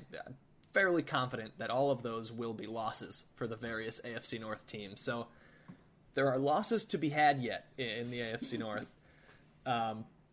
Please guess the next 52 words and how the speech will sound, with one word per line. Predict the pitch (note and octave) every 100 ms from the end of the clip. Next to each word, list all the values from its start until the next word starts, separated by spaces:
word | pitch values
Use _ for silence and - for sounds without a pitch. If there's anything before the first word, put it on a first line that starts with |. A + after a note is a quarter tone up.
| _ _ -
but | D3
the | D#3+
Ravens, | F3+ F#3 D#3+
you |
gotta | G#3
take | G#3 G3+
care | A3 G#3+
of |
business | F#3+ G#3+ G#3 -
in | G3
your | G#3
division, | G3 F#3 G3 B2+ -
and | B2 C3 C#3
this | F3+ -
brings | - - E3+ D#3+
me, | D#3+ D#3 D3+ - - -
brings | C#3+ D#3+ D#3 C3+
up | D3+ -
an | B2+ B2
interesting | F3 - - D3
question | - G3+ - G2
that | G2
we | G2+
got, | G2+ G#2+ - -
uh, | G#2+ G#2 G#2 G2+ - - -
over, | B2+ B2 A#2+ A#2+ A#2
uh, | A2+ G#2+
over | A#2+ A#2
the | A2
week | A2+ A2
from, | - B2 A#2+ A#2 A#2 - -
uh, | A2+ A2 -
a | B2
big, | C3 C#3+ - - - _
a, | C#3+ - E3
a | D3
fan | - G3+
of | G#3+
the | F3
show | A3+ F#3+
and | A#2 A#2+
a, | - C3+
a |
listener | D3 F3 E3 C3
that | A#2+
we | C3
appreciate, | C3 C#3 C3+ C#3
and | C#3
that's | C3+
Chris | - E3+ E3
Main, | F#3+ C#3 C3+ - - - - - - C3+
um, | B2+ B2 B2 A#2+